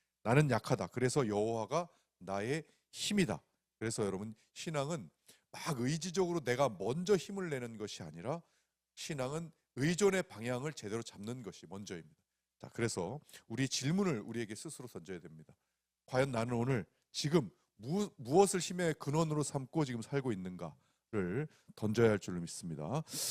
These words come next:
자, 그리고 "나의 발을 사슴과 같이 하사." 여러분, 사슴발 보신 적 있으십니까?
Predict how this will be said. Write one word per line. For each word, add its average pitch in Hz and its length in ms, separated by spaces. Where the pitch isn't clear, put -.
자, 110 140
그리고 131 500
"나의 143 340
발을 160 300
사슴과 185 800
같이 131 460
하사." 92 380
여러분, 139 200
사슴발 170 800
보신 131 320
적 120 160
있으십니까? 104 580